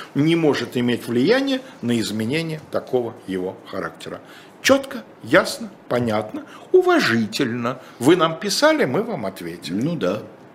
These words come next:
Speaker 2: Трудно усмотреть в этом разные намерения. И вдруг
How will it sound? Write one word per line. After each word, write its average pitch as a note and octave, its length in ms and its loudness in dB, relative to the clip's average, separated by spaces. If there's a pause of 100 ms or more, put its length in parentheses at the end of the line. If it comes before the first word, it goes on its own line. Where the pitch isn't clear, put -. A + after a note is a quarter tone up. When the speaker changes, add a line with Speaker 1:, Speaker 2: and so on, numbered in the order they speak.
(1400)
Speaker 2:
Трудно D3+ 480 6
усмотреть B2+ 580 2
в B2+ 40 2
этом A#2 260 2
разные B2+ 580 6
намерения. F#2+ 560 2
И F2+ 120 0
вдруг G2 360 -2